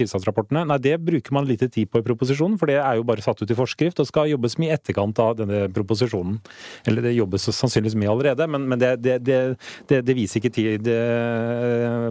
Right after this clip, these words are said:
plass til det i denne lovproposisjonen. Så det som, eh, egentlig man har vært helt enige om er et utrolig viktig virkemiddel for å trygge bolighandelen, det er det som det brukes minst plass til. Og, og, og det vi har sagt, det er at,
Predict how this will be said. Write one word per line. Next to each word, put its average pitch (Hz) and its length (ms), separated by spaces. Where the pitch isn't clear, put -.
plass 107 200
til 127 120
det 160 240
i 120 160
denne 104 480
lovproposisjonen. 107 880
Så 147 160
det 120 300
som, 156 180
eh, 139 240
egentlig 123 680
man 127 140
har 135 120
vært - 160
helt 123 200
enige 101 320
om 123 160
er 107 100
et 123 140
utrolig 104 800
viktig 123 720
virkemiddel 113 640
for 127 160
å 123 80
trygge 113 240
bolighandelen, 117 500
det 123 120
er 131 100
det 110 220
som 117 180
det 120 100
brukes 113 300
minst 98 340
plass - 380
til. 101 220
Og, 135 200
og, 151 240
og 139 160
det 127 220
vi 107 100
har 117 100
sagt, - 280
det 135 260
er 104 240
at, 123 220